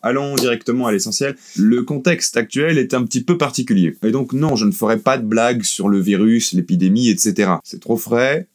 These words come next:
c'est trop immédiat, et j'ignore l'impact que ça aura, et que ça a peut-être déjà d'ailleurs, sur vous. Par ailleurs, j'aurais pu faire une vidéo sur le covid dix-neuf comme le font plein d'autres de youtubeurs et de youtubeuses.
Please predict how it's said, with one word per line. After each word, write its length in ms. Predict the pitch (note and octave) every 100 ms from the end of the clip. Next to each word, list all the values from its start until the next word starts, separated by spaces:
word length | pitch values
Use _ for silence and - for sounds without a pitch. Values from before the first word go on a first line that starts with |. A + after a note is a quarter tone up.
| _
c'est 160 | - F2+
trop 220 | - C3 B2+
immédiat, 580 | A#2+ A2 G#2+ B2+ D#3 F3 -
et 160 | - A2+
j'ignore 480 | A2+ C#3+ C#3+ E3 C#3+
l'impact 480 | A#2+ G#2 C#3 - F#2
que 100 | A2
ça 260 | - A2
aura, 380 | A2 G#2 B2 D#3
et 120 | G2
que 100 | G2+
ça 160 | F#2+ G2
a 40 |
peut-être 420 | F2+ F#2+ F2 - F2+
déjà 320 | G2 F#2+ B2+
d'ailleurs, 400 | G#2 F#2+ A#2+ C3
sur 220 | - A#2+
vous. 240 | G2 F2 _
Par 100 | -
ailleurs, 300 | G2+ C3+ D#3+ -
j'aurais 300 | G2+ A#2 B2+
pu 200 | F#3+ G3+
faire 220 | F3+ C#3+
une 100 | B2+
vidéo 380 | A2 A2+ A#2 C3+
sur 240 | B2 G2+
le 160 | G2 F#2+
covid 340 | F2 A2+ G#2
dix-neuf 520 | G2+ G2 F2+ G#2+ B2 -
comme 200 | G2+ F#2+
le 60 |
font 280 | F2 A#2 A#2
plein 160 | F2 F#2
d'autres 320 | G2 A2 F#2+
de 80 | E2+
youtubeurs 500 | E2 - F2 A#2 A2
et 40 |
de 60 | F2+
youtubeuses. 520 | F#2 G#2 G2 F2+ C#2+